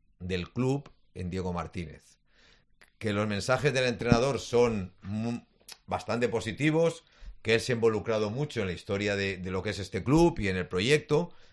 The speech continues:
mientras que David Gallego, pues, como era un entrenador de élite, pues ya estaba por encima del bien y del mal. Y así nos fue. Y así nos fue.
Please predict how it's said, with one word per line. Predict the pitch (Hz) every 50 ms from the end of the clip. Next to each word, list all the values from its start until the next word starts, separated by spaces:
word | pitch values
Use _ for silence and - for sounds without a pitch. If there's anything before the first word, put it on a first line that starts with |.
| _ - -
mientras | - 92 95 92 82 92 87 - -
que | - 92 90 87 87 85 82 82 82 87
David | 87 85 82 95 98 92
Gallego, | 104 101 101 113 127 127 117 131 139 143 -
pues, | - 90 78 78 - - - - - - - - _ _ _ _ - - _ _ _ _ -
como | - - 87 82 95
era | 98 104
un | 101 101
entrenador | 101 90 - 104 101 98 98 98 98 98
de | 104 120
élite, | 123 117 110 92 - 113 120 135 - - - - - - - - _ _ _ _ _ _
pues | - 98 90 80
ya | 98
estaba | 95 - 101 98 101 101
por | 101 95
encima | 92 87 - - 95 90 98 95
del | 90 85
bien | 82 85 82 87
y | 85
del | 82 80 76
mal. | 78 82 82 80 78 - _ - - _ _ _ _ _ _ _ _ _ _ _ - 90
Y | 90 90
así | 85 - - 90
nos | 92 92 -
fue. | - - 80 85 98 - _ _ _ - _ _ _ - - - - - - - - -
Y | - 80
así | 80 - - 71
nos | 76 - -
fue. | - 143 165 175 -